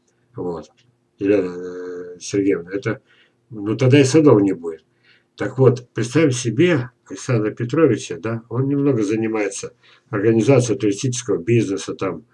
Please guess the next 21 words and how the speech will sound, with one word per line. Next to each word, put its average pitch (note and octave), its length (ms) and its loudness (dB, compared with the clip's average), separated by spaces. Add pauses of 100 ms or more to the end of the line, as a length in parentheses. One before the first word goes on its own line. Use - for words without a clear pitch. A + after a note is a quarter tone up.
(360)
Но D3+ 80 2
это E3 300 0 (220)
такая G#3+ 360 4
мелочь E3 540 8
для A2 160 6
него. G2+ 360 0 (760)
Это A2 220 0
опытнейший C3 840 6
кадровый C#3 680 8
работник, C#3 720 6
он G#2 160 -4
сам C3+ 280 2
бывший G#2 360 0
этот, - 260 -12 (720)
э, G2+ 140 -4
чи-, A2+ 160 -4
э, F#2+ 560 0
чи-, - 200 -14
чи-, - 400 -16 (680)
чиновник A#2 520 6
бывший. - 360 -12